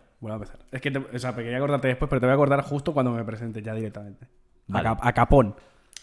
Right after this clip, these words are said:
Speaker 2: Muy bien, muy bien, muy bien. Bienvenidos a Como,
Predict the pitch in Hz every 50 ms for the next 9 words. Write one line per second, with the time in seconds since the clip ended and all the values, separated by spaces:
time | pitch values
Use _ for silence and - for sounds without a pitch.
0 | - - - 131 135 127 113 110 123 127 127 113 107 107 113 110 98 90 85 85
1 | - - - _ _ - - _ _ _ - - - - - - - - - -
2 | - _ _ _ _ - - _ - 82 104 95 95 98 104 117 131 - - 95
3 | 92 - - 98 110 139 202